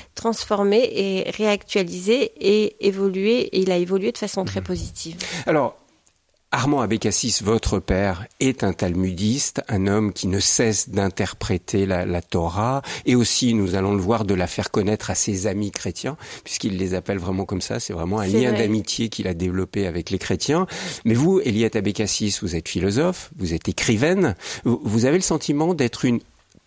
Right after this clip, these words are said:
Speaker 2: passeuse aussi, à votre manière ?
Speaker 1: Oui, euh, j'ai ce sentiment-là, euh, d'être une passeuse, mais je, je suis, euh,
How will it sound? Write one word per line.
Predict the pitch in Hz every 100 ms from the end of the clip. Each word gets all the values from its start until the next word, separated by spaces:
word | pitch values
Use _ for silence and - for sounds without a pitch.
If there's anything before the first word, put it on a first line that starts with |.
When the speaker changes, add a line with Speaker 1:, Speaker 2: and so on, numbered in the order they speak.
| 120
Speaker 2:
passeuse | 113 143 147 165 156 _ -
aussi, | 107 - 110 - -
à | 104
votre | 113 -
manière ? | 101 98 95 127 165
Speaker 1:
Oui, | 220 240 277 330
euh, | 185 190
j'ai | 185 196 190 180
ce | 175 -
sentiment-là, | 190 196 185 - 190 170 175 226 240
euh, | 214 190 175 165 -
d'être | - 180 - -
une | 175 175 180
passeuse, | 180 170 - 208 226 220 202
mais | 175 175 180
je, | 180 - -
je | 165 -
suis, | 180 - 208
euh, | 196